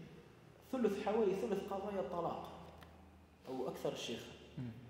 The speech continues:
Speaker 1: بسبب هذه ال-، المواقع هذه. لذلك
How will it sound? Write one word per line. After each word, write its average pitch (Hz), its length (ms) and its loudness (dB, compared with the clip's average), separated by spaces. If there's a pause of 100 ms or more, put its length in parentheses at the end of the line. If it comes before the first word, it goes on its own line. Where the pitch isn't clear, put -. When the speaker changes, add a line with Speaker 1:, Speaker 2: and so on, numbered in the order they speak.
(380)
Speaker 1:
بسبب 185 300 -2 (120)
هذه 170 120 0
ال-، 117 320 -2 (1000)
المواقع 120 340 2
هذه. - 240 -6 (760)
لذلك 220 380 6